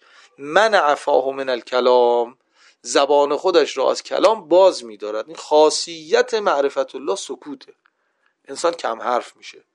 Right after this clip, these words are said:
حالا چطور اینها با هم رابطه داره، توضیحات مفصلی داره. و بطنه من الطعام، اگر به معرفت الله فرد برسه،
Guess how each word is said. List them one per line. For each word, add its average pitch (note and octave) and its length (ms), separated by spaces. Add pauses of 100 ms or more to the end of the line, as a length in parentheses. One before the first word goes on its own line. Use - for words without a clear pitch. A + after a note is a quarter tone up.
(260)
حالا D3 200
چطور D#3+ 440
اینها A2+ 200
با A2 120
هم A2+ 100
رابطه A#2 380
داره، C#3 180
توضیحات B2+ 480
مفصلی C#3 640
داره. - 300 (380)
و C#3+ 100
بطنه G#3 560
من G#3 300
الطعام، C#3+ 580 (340)
اگر C#3+ 220
به D3 140
معرفت D3+ 640
الله D3+ 300
فرد C#3+ 460
برسه، D#3 600